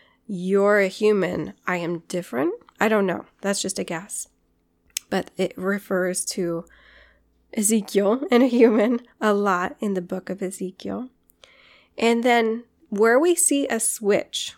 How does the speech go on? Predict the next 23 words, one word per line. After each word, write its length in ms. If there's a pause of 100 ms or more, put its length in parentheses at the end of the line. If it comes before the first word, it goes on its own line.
with 220
the 80
phrase 840 (160)
"son 280
of 140
man" 460 (560)
is 560
in 200
Daniel. 540 (500)
And 200
this 200
is 140
where 180
the 100
phrase 380
changes, 760 (440)
and 140
it's 200
used 520
for 200
the 120
first 520
time 720